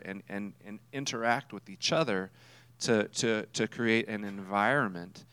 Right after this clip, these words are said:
uh, that, that we hope adds to relationship, that, that bolsters relationship, that, that brings, you know, th-, this vision of deeper, deeper relationship with God and each other, transformation and missional living.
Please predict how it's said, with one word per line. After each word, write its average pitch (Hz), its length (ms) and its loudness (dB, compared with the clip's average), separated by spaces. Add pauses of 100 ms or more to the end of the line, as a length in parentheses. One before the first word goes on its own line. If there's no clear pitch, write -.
(380)
uh, 110 240 0 (100)
that, 101 220 -4 (220)
that 101 240 -4 (160)
we 101 220 -6
hope 107 340 -4 (1700)
adds 139 340 2
to 120 80 -6
relationship, 95 720 -4
that, 92 160 -4
that 101 180 -6
bolsters 110 580 0
relationship, 90 760 -6
that, 95 260 -6
that 107 180 -2
brings, 107 600 -4 (360)
you 107 60 -8
know, 90 340 -6
th-, 98 120 -14
this 104 180 -2
vision 110 540 0
of 92 360 -2 (320)
deeper, 123 540 -2
deeper 123 260 -6
relationship 110 560 -2
with 95 160 -10
God 104 240 0
and 113 80 -12
each 107 180 -8
other, 92 160 -2
transformation 95 1080 -6 (280)
and 101 180 -6
missional 92 340 -4
living. 82 340 -10